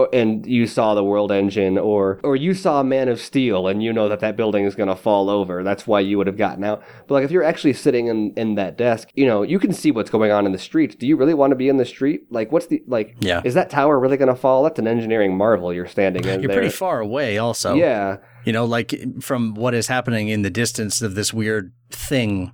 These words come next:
Speaker 2: that you don't even know what it is or what it's doing.
Speaker 1: Right.
Speaker 2: It, it, I think it, it lends more to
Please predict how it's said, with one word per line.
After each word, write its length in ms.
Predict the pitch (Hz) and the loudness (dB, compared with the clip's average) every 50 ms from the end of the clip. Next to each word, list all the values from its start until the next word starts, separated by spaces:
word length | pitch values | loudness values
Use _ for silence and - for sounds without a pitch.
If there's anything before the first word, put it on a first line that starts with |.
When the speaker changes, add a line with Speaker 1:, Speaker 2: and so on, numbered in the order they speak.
| _ _ _ _ - | _ _ _ _ -8
Speaker 2:
that 80 | 139 | -4
you 100 | 131 123 | -4 -2
don't 140 | 117 123 117 | -2 -2 -2
even 100 | 113 107 | -2 -2
know 100 | 107 110 | -2 -2
what 140 | 107 101 92 | -2 -2 -4
it 100 | 98 101 | -2 -2
is 200 | 117 113 104 98 | -2 -2 -2 -4
or 80 | 110 104 | -4 -2
what 120 | 104 98 | -2 -2
it's 160 | 90 90 - | -4 -4 -6
doing. 240 | - 113 101 98 113 | -6 -6 -4 -2 -2
Speaker 1:
Right. 300 | 107 98 90 90 - - _ - | 0 0 -2 -2 -6 -8 _ -10
Speaker 2:
It, 160 | 160 156 147 - | -10 -10 -8 -6
it, 80 | 151 143 | -6 -6
I 100 | 143 139 | -6 -6
think 200 | - 208 208 196 | -6 -6 -6 -8
it, 100 | 180 - | -8 -6
it 220 | 151 147 135 120 | -6 -6 -6 -6
lends 480 | 120 120 123 123 131 127 131 123 110 110 | -4 -4 -4 -4 -2 -4 -4 -4 -6 -6
more 520 | 107 107 110 113 113 117 117 113 113 107 - - | -6 -4 -2 -2 0 0 0 -2 -2 -4 -6 -8
to 580 | - - 127 113 110 110 110 104 98 95 95 | -8 -4 -4 -2 -2 -2 -2 -2 -4 -6 -8